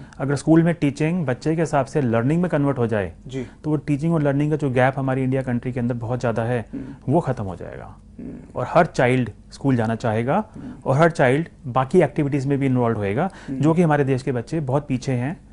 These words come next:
Speaker 1: एक्स्ट्रा करिकुलर
Speaker 2: बाकी दुनिया
Speaker 1: एक्टिविटीज
Speaker 2: के
Speaker 1: में।
Speaker 2: हिसाब से।
Speaker 1: एक्स्ट्रा करिकुलर एक्टिविटीज में,
Speaker 2: एक्स्ट्रा
Speaker 1: बाकी दुनिया के
Speaker 2: और
Speaker 1: हिसाब
Speaker 2: आप,
Speaker 1: से।
Speaker 2: आप, और आप, आप, आपने जो ये बात कही है, उस हिसाब से देखा जाए तो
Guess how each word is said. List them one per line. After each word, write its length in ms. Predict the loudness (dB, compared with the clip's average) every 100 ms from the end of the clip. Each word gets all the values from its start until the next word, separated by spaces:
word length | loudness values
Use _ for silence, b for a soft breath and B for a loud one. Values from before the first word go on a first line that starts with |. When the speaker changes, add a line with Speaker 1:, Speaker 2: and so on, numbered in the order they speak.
| -10
Speaker 1:
एक्स्ट्रा 260 | -10 -6 -6
करिकुलर 340 | -4 2 4
Speaker 2:
बाकी 160 | 4 4
दुनिया 60 | 2
Speaker 1:
एक्टिविटीज 260 | 2 0
Speaker 2:
के 60 | 0
Speaker 1:
में। 80 | -2
Speaker 2:
हिसाब 220 | -6 -10
से। 200 | -2 0
Speaker 1:
एक्स्ट्रा 240 | 2 2
करिकुलर 340 | 2 -2 -2 -4
एक्टिविटीज 380 | -6 -10 -8
में, 60 | -10
Speaker 2:
एक्स्ट्रा 260 | -10 -12 -2
Speaker 1:
बाकी 300 | 2 2 2
दुनिया 240 | 0 -2
के 80 | -2
Speaker 2:
और 160 | 0
Speaker 1:
हिसाब 20 | 2
Speaker 2:
आप, 160 | 2
Speaker 1:
से। 120 | 2
Speaker 2:
आप, 120 | -4 0
और 180 | -2 2
आप, 200 | -2 0
आप, 260 | 0 0 0
आपने 240 | -2 0 0
जो 140 | 0
ये 80 | 2
बात 260 | 2 2 2
कही 220 | 0 0
है, 60 |
उस 180 | -2 -2
हिसाब 220 | 0 -2
से 120 | 0 -2
देखा 240 | -2 0
जाए 180 | 0 0
तो 300 | -2 -4